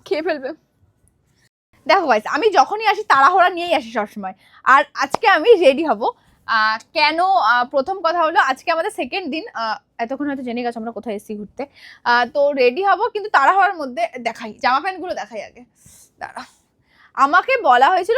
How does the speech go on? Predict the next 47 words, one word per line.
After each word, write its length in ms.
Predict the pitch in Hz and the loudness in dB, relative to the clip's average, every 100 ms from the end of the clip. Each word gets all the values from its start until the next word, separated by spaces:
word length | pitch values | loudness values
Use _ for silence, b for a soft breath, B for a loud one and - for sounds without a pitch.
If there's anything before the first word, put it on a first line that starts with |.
| 554 | -2
শাড়ি 340 | - 262 339 | 2 2 2
আনার 180 | 349 339 | -2 0
কথা, 160 | 302 - | -2 -4
কিন্তু 200 | 381 480 | -4 -4
শাড়িটা 380 | - 254 285 | 0 0 2
আনার 160 | 339 330 | 0 0
কথা 180 | 320 359 | -2 -4
ছিল 120 | 381 | -6
একটা 140 | 427 480 | -8 -8
শ্যুটের 360 | - 302 349 | -8 -4 -4
জন্য, 300 | 285 262 285 _ _ - | -4 -8 -10 _ _ -10
but 100 | 302 | -8
শ্যুটটা 220 | 349 427 | -6 -4
ক্যান্সেল 320 | 359 320 427 | -4 -4 -2
হয়ে 140 | 403 339 | -2 -2
গেছিলো, 280 | 269 339 539 b b | -4 -4 -6 b b
তাই 100 | - | -2
আমি 120 | 440 415 | 0 2
জাম-, 400 | 311 262 339 330 | 2 2 0 -2
আনিনি 340 | 349 440 427 | -2 -2 0
আর 80 | 349 | 0
শাড়ি। 320 | - 339 294 _ _ _ | 2 -2 -4 _ _ _
তো 80 | 262 | -2
তারপরে 500 | 262 247 262 330 339 - | 2 4 4 4 4 2
আমি, 420 | 269 302 339 254 | -2 -4 -8 -4
আহ, 40 | 240 | -2
এই 220 | 240 254 | 0 0
টপ 220 | 392 381 453 | 2 2 2
normally 340 | 480 587 587 | 0 2 2
নিয়ে 160 | 508 466 | 2 0
এসেছি, 180 | - 392 | 0 -2
যে 100 | 370 | 2
টপগুলো 380 | 330 285 349 | 2 2 -2
আমি 120 | 370 349 | -2 -2
পরবো, 200 | 370 554 | -2 0
আর 100 | 508 | 0
একটা 200 | 359 508 | 0 -2
স্কার্ট 320 | - 269 262 | 0 2 2
ঘাগরা 300 | 262 254 226 | 0 -2 0
নিয়ে 160 | 226 220 | -2 -4
এসেছিলাম 300 | 220 277 494 622 _ 247 254 | -12 -14 -16 -16 _ -14 -8
দীঘা, 200 | 311 254 - | -6 -6 -8
উম, 220 | 226 208 | -16 -14
সরি, 160 | 233 190 _ _ - | -14 -14 _ _ -10
বিচে 240 | 240 277 440 | -6 -4 -2
পরবো। 360 | 339 180 - - _ b b b b - | -2 -4 -8 -20 _ b b b b -4
কিন্তু 480 | 370 539 554 453 | 0 0 0 2